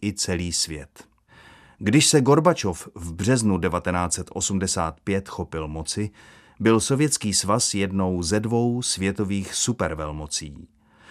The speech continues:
Do roku devatenáct set osmdesát devět sovětský systém transformoval. V roce devatenáct set devadesát se víc než kdo jiný přičinil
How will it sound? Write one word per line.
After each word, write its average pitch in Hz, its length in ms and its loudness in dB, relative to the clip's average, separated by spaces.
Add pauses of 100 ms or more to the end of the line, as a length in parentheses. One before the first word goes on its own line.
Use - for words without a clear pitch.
(160)
Do 107 180 6
roku 113 240 4
devatenáct 139 540 2
set 131 200 0
osmdesát 113 640 0
devět 85 560 -4 (140)
sovětský 95 600 -2
systém 95 680 -2
transformoval. 76 960 -4 (520)
V 90 80 0
roce 107 280 4
devatenáct 101 580 2
set 92 120 -2
devadesát 95 840 0
se - 200 0
víc 117 500 -4
než 98 200 0
kdo 87 180 -2
jiný 90 500 0
přičinil 110 720 0